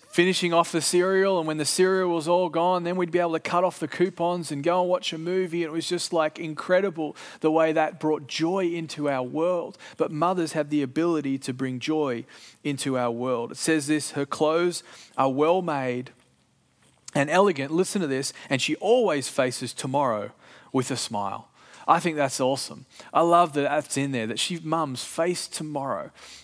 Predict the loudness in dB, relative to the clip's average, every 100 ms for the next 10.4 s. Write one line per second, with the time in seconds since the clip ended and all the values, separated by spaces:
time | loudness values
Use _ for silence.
0 | -2 0 2 0 0 -2 -2 -4 -4 0
1 | 2 0 -6 -4 -4 -2 0 2 0 0
2 | -2 -4 -2 2 2 0 -8 -20 -18 -18
3 | -18 -12 0 2 2 0 0 0 2 0
4 | -2 -6 -8 -8 0 2 2 0 -4 -6
5 | -8 -14 -16 -16 -16 -16 -18 -4 2 4
6 | 4 0 -2 2 2 0 -2 0 -2 -2
7 | -4 -4 -2 -4 -2 -2 -2 -4 -6 -12
8 | -6 -4 -2 0 0 0 -4 -4 -2 0
9 | 0 0 -2 -2 0 0 -2 -6 -6 0
10 | 0 0 -6 -10